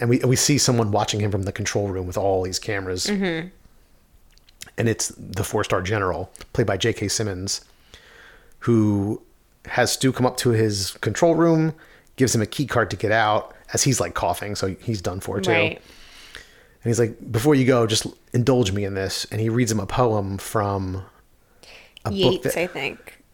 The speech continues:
Speaker 1: yeah, it was a book that his daughter gave him,
Speaker 2: Mm-hmm.
Speaker 1: who just died, like, four days ago, I think he said.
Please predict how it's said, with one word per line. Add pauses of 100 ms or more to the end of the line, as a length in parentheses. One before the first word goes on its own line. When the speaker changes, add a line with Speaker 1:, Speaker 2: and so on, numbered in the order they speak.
Speaker 1:
yeah,
it
was
a
book
that
his
daughter
gave
him, (440)
Speaker 2:
Mm-hmm. (120)
Speaker 1:
who
just
died,
like,
four
days
ago,
I
think
he
said.